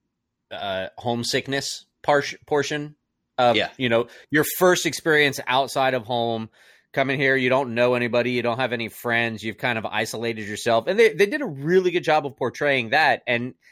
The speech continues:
Speaker 1: and leading to her wanting to just give up college and go home because she
Speaker 2: Well, the,
Speaker 1: hated
Speaker 2: the
Speaker 1: it so much.
Speaker 2: And the broken, like, the little wooden horse that got
Speaker 1: Her
Speaker 2: broken.
Speaker 1: memorabilia from home,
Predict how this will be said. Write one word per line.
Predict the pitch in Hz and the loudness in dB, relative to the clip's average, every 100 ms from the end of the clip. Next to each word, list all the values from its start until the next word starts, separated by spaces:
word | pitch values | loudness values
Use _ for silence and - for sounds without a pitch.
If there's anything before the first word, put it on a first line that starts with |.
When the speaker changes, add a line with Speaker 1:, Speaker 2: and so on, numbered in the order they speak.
| _ _ | _ _
Speaker 1:
and | 151 151 135 _ | -2 -2 -4 _
leading | 147 139 180 208 202 175 - | -8 -2 0 2 2 -2 -4
to | 180 151 135 127 - | 0 0 0 -4 -6
her | 156 151 143 | 0 2 2
wanting | 110 110 123 139 135 135 113 107 | 0 0 2 2 0 -4 -4 -6
to | 131 113 | -4 -4
just | 120 104 | -4 -6
give | - 110 | -2 0
up | 117 - | 0 0
college | 113 104 92 95 | -2 -2 -4 -8
and | 90 | -8
go | 90 | -8
home | 98 80 | -8 -10
because | 87 95 | -12 -10
she | 90 104 | -6 0
Speaker 2:
Well, | |
the, | 110 | 0
Speaker 1:
hated | 101 95 | 0 0
Speaker 2:
the | 113 | 0
Speaker 1:
it | 95 | -2
so | 92 | -8
much. | 92 87 - - _ - | -6 -8 -10 -20 _ -4
Speaker 2:
And | 110 98 | 0 0
the | |
broken, | 85 101 92 85 90 85 82 80 82 _ | 0 0 0 0 -4 -4 -6 -6 -10 _
like, | 87 85 - | -10 -10 -8
the | 90 | -4
little | 82 80 - | -4 -4 -6
wooden | 92 82 | -6 -6
horse | 82 123 98 - | -2 2 2 0
that | - | -4
got | 85 120 | -4 -2
Speaker 1:
Her | |
Speaker 2:
broken. | 127 | 0
Speaker 1:
memorabilia | 131 131 113 120 110 107 | 2 2 2 2 2 0
from | 98 98 | -2 -4
home, | 98 87 71 | -4 -6 -8